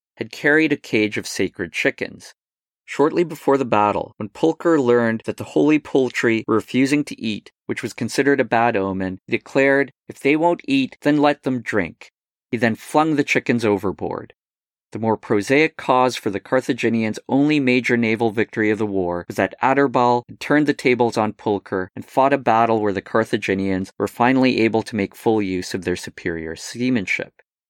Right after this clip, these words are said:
But even worse was to befall Rome. Off the storm-racked southern coast of Sicily,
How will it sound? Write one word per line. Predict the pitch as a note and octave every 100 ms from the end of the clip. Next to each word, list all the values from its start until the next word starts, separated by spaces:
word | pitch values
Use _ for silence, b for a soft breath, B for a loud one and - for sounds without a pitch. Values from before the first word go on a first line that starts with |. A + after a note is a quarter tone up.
| _ _ _ _ _ _ _
But | -
even | - F3+ G#3 E3+
worse | C#3+ D3 -
was | B2+
to | -
befall | G#2+ A2+ A#2+ A2 G2+
Rome. | G2 F2+ F2 E2+ _ _ _ _ -
Off | B2 -
the |
storm-racked | - - D#3 D#3+ C#3+ B2 B2+ -
southern | - - C#3 D3 C#3+
coast | - A#2+ -
of | A2+
Sicily, | - A2 - G2 F#2